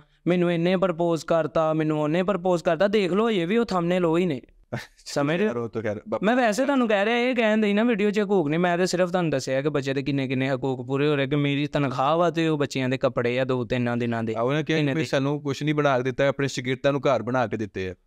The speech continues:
Speaker 1: ਤੇ ਉਹਨਾਂ ਨੇ ਸੈਕਰੀਫਾਈਸ ਵੀ ਕੀਤਾ ਨਾ, ਉਹਨਾਂ ਨੇ ਇਹ ਨਹੀਂ ਕਿਹਾ ਕਿ ਉਸਤਾਦ ਜੀ ਤੁਸੀਂ ਆਹ ਕੀ ਆ। ਉਹਨਾਂ ਨੇ ਐਵੇਂ ਝੂਠ ਨਹੀਂ ਨਾ ਮਾਰਿਆ ਟੀ ਵੀ ਤੇ ਆ ਕੇ, ਉਹ ਆ ਕੇ ਦੁਸ਼ਮਣਾਂ ਦੀ ਸਫ਼ 'ਚ ਤੇ ਨਹੀਂ ਨਾ ਖਲੋਤੇ।
Speaker 2: ਹੂੰ।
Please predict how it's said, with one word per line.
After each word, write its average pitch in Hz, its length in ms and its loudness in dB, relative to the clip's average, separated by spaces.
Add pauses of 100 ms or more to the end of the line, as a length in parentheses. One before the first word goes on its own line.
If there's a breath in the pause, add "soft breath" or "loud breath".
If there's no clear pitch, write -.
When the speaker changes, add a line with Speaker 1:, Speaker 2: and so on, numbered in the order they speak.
Speaker 1:
ਤੇ 196 80 0
ਉਹਨਾਂ 208 260 2
ਨੇ 240 320 2
ਸੈਕਰੀਫਾਈਸ 185 600 0
ਵੀ 214 100 0
ਕੀਤਾ 143 340 0
ਨਾ, 135 180 -2
ਉਹਨਾਂ 170 240 -2
ਨੇ 170 460 -2
ਇਹ 170 60 0
ਨਹੀਂ 190 200 0
ਕਿਹਾ 180 220 2
ਕਿ 156 80 2
ਉਸਤਾਦ 151 340 0
ਜੀ 151 120 0
ਤੁਸੀਂ 160 320 0
ਆਹ 151 240 2
ਕੀ 180 320 -2
ਆ। 139 200 2 (920)
ਉਹਨਾਂ 165 160 2
ਨੇ 185 120 2
ਐਵੇਂ 180 220 2
ਝੂਠ 170 300 2
ਨਹੀਂ 196 180 2
ਨਾ 190 120 2
ਮਾਰਿਆ 165 540 2 (400)
ਟੀ 170 140 2
ਵੀ 156 120 2
ਤੇ 156 140 2
ਆ 131 160 2
ਕੇ, 131 460 -2 (600)
ਉਹ 156 180 2
ਆ 151 140 4
ਕੇ 160 100 2
ਦੁਸ਼ਮਣਾਂ 156 380 0
ਦੀ 160 80 0
ਸਫ਼ 147 300 -2
'ਚ 185 180 0
ਤੇ 196 60 0
ਨਹੀਂ 180 140 2
ਨਾ 196 120 2
ਖਲੋਤੇ। 165 600 0 (320)
Speaker 2:
ਹੂੰ। 101 300 -6